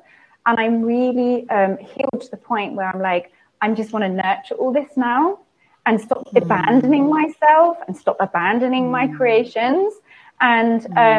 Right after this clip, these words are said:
Speaker 1: um, you know, see the value in it and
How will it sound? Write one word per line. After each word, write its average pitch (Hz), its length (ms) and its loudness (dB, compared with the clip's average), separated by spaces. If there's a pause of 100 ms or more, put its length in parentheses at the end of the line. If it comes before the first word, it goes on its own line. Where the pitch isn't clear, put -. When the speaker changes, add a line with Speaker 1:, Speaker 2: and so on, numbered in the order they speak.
(320)
Speaker 1:
um, 226 60 -14 (340)
you 254 100 2
know, 185 320 0 (360)
see - 280 -4
the 233 100 0
value 214 340 0
in 262 120 0
it 277 160 0
and 233 160 -4